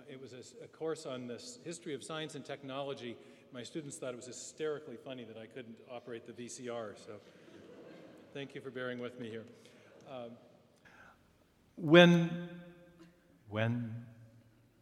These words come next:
when Darwin finished his great masterpiece, The Origin of Species, he thought he had explained every clue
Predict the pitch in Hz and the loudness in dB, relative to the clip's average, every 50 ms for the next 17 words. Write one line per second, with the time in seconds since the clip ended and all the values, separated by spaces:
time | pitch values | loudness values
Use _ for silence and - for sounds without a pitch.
0 | - - - - _ _ _ _ _ _ _ _ _ - _ _ _ _ _ _ | -20 -20 -20 -20 _ _ _ _ _ _ _ _ _ -20 _ _ _ _ _ _
1 | _ _ _ _ _ _ _ _ _ _ _ _ _ _ _ _ _ - 120 117 | _ _ _ _ _ _ _ _ _ _ _ _ _ _ _ _ _ 2 4 6
2 | 120 120 117 117 113 - - - - - - - 147 143 160 185 196 185 185 185 | 6 6 6 4 2 -4 -10 -16 -16 -4 4 6 10 12 12 12 12 12 12 10
3 | 185 185 190 190 175 - - - 151 135 120 113 117 120 - - - - - - | 10 10 10 8 6 6 10 10 12 12 12 10 8 4 2 0 -2 -6 -10 -12
4 | - - - - - - - - - - - - - - 135 131 123 120 117 110 | -14 -14 -12 -10 -10 -10 -12 -14 -18 -18 -18 -8 6 8 10 10 10 8 6 4
5 | - - - - - - - - - - - - - 135 135 147 160 135 135 131 | 2 -2 -4 -10 -16 -18 -20 -20 -20 -18 -8 4 12 12 12 12 12 10 6 10
6 | 127 135 131 135 131 127 - - 123 110 - - 107 113 135 120 - - 123 120 | 12 12 12 12 10 8 4 2 2 2 4 2 2 2 0 -2 -4 -2 -2 2
7 | 120 113 113 117 117 107 113 113 104 - - - - 131 123 113 - 107 107 123 | 4 6 8 6 6 6 4 2 2 0 2 4 6 6 6 6 4 0 -2 -2
8 | 123 - - - - - - - - - - - - - - 131 131 120 - - | -4 -6 -10 -12 -16 -20 -20 -20 -20 -20 -20 -20 -8 0 2 4 4 4 6 8
9 | 143 143 139 123 147 135 123 127 117 117 - - - 127 127 123 123 120 123 117 | 8 8 10 8 8 8 8 6 6 4 0 2 8 10 12 12 12 12 12 10
10 | 123 120 - - - 117 113 104 107 101 | 10 6 4 4 4 6 6 6 4 0